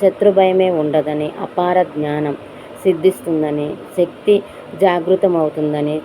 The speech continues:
చెప్తారు. వారాహిదేవి పేరు ఉన్న మూల మంత్రాలను, అష్టోత్తరాలను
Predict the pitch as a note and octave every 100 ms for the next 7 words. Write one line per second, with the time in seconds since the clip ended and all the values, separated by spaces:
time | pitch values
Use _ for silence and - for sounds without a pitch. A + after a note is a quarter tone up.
0 | - F3 - - C#3+ C3 C#3 - G#3+ F3
1 | E3 E3+ F#3 F#3 G3+ G3 F#3+ F3+ - E3
2 | E3 D#3+ D#3 D#3 D#3 D3 - - - -
3 | - F3+ F#3+ G3+ F#3 E3+ D#3+ E3+ D#3 D#3
4 | D3+ D#3 - D#3+ - - F3+ F3 F#3 E3+
5 | D#3 D3 D3+